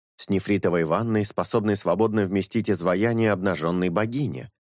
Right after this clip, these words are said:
украшавшее верхнюю площадку лестницы, и отдельным ватер-клозетом.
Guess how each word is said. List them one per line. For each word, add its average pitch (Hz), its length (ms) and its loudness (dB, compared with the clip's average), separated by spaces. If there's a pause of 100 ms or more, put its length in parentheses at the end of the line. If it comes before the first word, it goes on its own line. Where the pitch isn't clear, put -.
украшавшее 90 680 -2
верхнюю 92 440 0
площадку 95 520 -2
лестницы, - 680 -4 (380)
и 95 180 0
отдельным 110 680 0
ватер-клозетом. 80 1040 -2